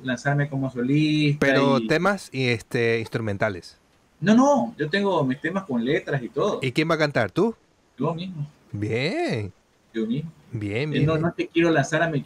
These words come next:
Speaker 1: ah, cascarudo, y vayas el disco, la portada, yo posando como, como Daniel Betancourt, no. O sea, no, no digo, la verdad, no, no, no puedo decirte algo así, pero es más bien un reto personal. Quiero tener mis temas que sepan que,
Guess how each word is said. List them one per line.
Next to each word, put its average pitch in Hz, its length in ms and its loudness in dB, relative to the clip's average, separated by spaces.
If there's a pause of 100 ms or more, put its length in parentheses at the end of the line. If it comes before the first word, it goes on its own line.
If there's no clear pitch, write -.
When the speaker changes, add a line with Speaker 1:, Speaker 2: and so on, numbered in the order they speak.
Speaker 1:
ah, 160 260 -4
cascarudo, 143 640 0
y 123 40 -4
vayas 123 220 -4
el 117 80 -6
disco, 135 200 -6
la 120 140 -6
portada, 135 340 -2
yo 127 140 -4
posando 120 420 -10
como, 117 240 -6 (180)
como 107 440 -6 (160)
Daniel 120 240 -8
Betancourt, 123 360 -2
no. 139 280 2 (640)
O 135 80 -8
sea, 147 260 4 (800)
no, 160 220 4
no 170 180 4
digo, 180 320 4
la 143 160 4
verdad, 165 340 6 (320)
no, 147 220 2
no, 165 180 2
no 165 300 0
puedo 175 260 2
decirte 147 380 0
algo 151 160 4
así, 165 200 2
pero 120 340 -4 (500)
es 170 240 -6
más 185 160 -2
bien 180 200 -4
un 170 100 -2
reto 170 340 0
personal. 131 500 0
Quiero 151 180 0
tener 160 200 -2
mis 147 160 -4
temas 160 300 -2
que 117 100 -16
sepan 147 360 -2
que, 120 280 -4